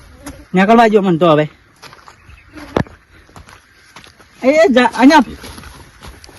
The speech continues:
અહીંયા જાણી આ તો કોઈ સમજણ નહીં પડે એમ. કોણ નાખે?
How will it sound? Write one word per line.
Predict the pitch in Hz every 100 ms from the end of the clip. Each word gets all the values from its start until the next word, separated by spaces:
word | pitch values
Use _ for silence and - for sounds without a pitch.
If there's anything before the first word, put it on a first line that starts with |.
| -
અહીંયા | 214 226
જાણી | 202 208
આ | 196
તો | 160 175 196 202 202 202 202 202
કોઈ | - 202
સમજણ | 170 185 214
નહીં | 214 208
પડે | 170
એમ. | 165
કોણ | 160 262
નાખે? | 277 262